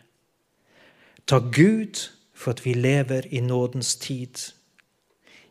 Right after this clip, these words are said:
i gode år med fred og frihet,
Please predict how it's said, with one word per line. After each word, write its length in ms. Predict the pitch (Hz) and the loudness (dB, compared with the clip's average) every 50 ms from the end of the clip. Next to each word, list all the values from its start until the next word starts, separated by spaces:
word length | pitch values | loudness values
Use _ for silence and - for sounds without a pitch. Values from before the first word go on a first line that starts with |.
| _ - - | _ -10 -8
i 80 | 139 139 | -6 -2
gode 400 | - 151 165 185 175 143 139 143 | 0 2 2 2 2 2 2 2
år 400 | 135 135 135 151 180 202 196 - | 4 4 4 4 4 2 0 -2
med 140 | 147 131 113 | -8 -10 -10
fred 400 | - - - 143 131 123 120 131 | -10 -6 -4 -2 -2 -2 -2 -4
og 100 | 147 - | -8 -10
frihet, 720 | - - - 131 123 117 110 - - - _ - - - | -10 -8 -8 -6 -6 -8 -10 -14 -20 -20 _ -20 -20 -20